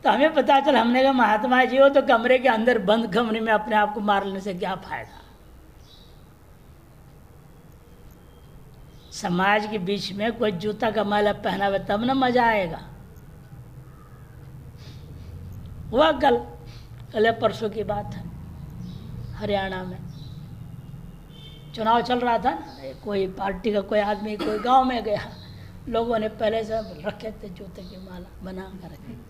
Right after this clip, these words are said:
पहनाया उसको। वो भले चिल्लाया विल्लाया, ब्रह्मज्ञानी नहीं था ना, नहीं तो खुशी से जोड़, "हाँ कोई बात है, ये भी सही है,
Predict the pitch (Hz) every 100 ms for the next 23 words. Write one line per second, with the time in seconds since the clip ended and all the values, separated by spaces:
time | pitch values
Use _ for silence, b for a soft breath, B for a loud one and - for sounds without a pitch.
0 | - - - - - - - - 220 285
1 | 330 269 277 - - - - - - -
2 | - - - - - - - - - -
3 | - - - - - - - - - -
4 | 156 185 220 220 208 208 214 214 220 226
5 | 220 220 - - - - - - - 175
6 | 233 233 233 240 240 233 269 262 202 247
7 | 214 208 202 208 185 240 220 220 226 247
8 | 202 214 240 285 269 165 - 127 143 220
9 | 139 - 151 -